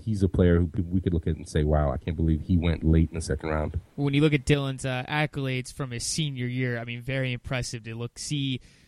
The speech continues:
Speaker 2: um, I mean, all the awards that he picked up, uh, you know, a, a Pac, Pac, uh,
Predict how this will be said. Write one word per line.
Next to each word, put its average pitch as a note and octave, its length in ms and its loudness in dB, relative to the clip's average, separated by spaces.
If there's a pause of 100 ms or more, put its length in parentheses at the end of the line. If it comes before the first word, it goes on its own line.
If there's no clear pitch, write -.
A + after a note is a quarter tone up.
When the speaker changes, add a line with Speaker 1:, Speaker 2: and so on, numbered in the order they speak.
(120)
Speaker 2:
um, A#2 320 -6
I A2+ 40 -12
mean, A2+ 140 -12
all C#3+ 180 -4
the C3 140 -4
awards B2+ 420 -4
that A#2 100 -8
he A2+ 60 -10
picked - 360 -4
up, A#2+ 180 -4 (100)
uh, A2+ 280 -6
you C3 120 -10
know, A#2 120 -8
a, A2+ 260 -10 (100)
a F3 100 -8
Pac, C3+ 260 -4 (180)
Pac, C#3+ 300 -4
uh, A2 300 -8